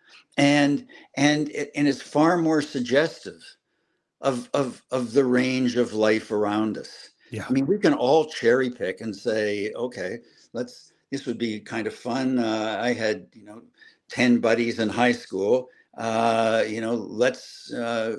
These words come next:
Speaker 1: you know, let's write about them." Well, you know, sure, you can do that, but it's a self-selected, cherry-picked small group,
Speaker 2: Mm.
Speaker 1: as opposed to, you know, in a class of thirty-five,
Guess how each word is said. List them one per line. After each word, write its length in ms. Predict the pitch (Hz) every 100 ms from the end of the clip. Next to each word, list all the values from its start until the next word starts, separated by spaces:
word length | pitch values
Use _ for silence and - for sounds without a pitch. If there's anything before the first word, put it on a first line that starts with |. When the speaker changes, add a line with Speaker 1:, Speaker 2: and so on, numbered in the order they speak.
| 113
Speaker 1:
you 160 | 123 113
know, 80 | 113
let's 280 | 107 127 120
write 220 | 123 117
about 280 | 117 117 131
them." 260 | 151 117 98
Well, 400 | 170 185 190 - _ _ _ _ _
you 140 | 151
know, 100 | 147
sure, 560 | 151 - 120 120 170 -
you 120 | 117 117
can 200 | 123 107
do 160 | 139
that, 420 | 165 104 110 - _ _ _ _ _
but 240 | 131 131 123
it's 180 | 127
a 60 | 123
self-selected, 1200 | 117 - 131 139 - 120 120 123 - 113 110 98
cherry-picked 880 | - - 143 131 127 120 - 123 123
small 500 | - - 120 120 113
group, 420 | 101 143 123 123 _ _ -
Speaker 2:
Mm. 220 | 117 104
Speaker 1:
as 160 | 123 127
opposed 480 | 123 143 147 139 -
to, 260 | 147 143 - _ -
you 160 | 151
know, 100 | 151
in 200 | 156 156
a 60 | 151
class 400 | - 151 180 180
of 120 | -
thirty-five, 800 | - 139 127 120 131 160 117 123